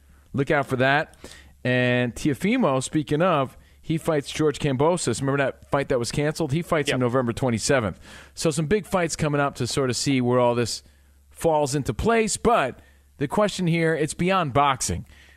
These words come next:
Speaker 1: I'm sure there's a lot of athletes out there that you just don't, honest to God, it sounds real shallow and superficial,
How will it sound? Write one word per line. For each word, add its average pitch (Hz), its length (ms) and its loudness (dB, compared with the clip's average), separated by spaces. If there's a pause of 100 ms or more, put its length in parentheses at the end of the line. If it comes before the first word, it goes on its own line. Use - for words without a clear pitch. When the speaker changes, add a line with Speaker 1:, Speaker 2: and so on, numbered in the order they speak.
(200)
Speaker 1:
I'm 127 100 -2
sure 185 160 0
there's 165 160 0
a 143 40 -2
lot 170 200 2
of 202 80 -4
athletes 185 440 0
out 147 180 2
there 139 200 2
that 139 100 0
you 202 120 0
just 381 220 0
don't, 247 240 0
honest 226 280 0
to 233 60 -4
God, 196 220 2
it 127 60 -4
sounds 175 320 0
real 185 160 2
shallow 185 600 2 (300)
and - 120 -4
superficial, 160 840 -2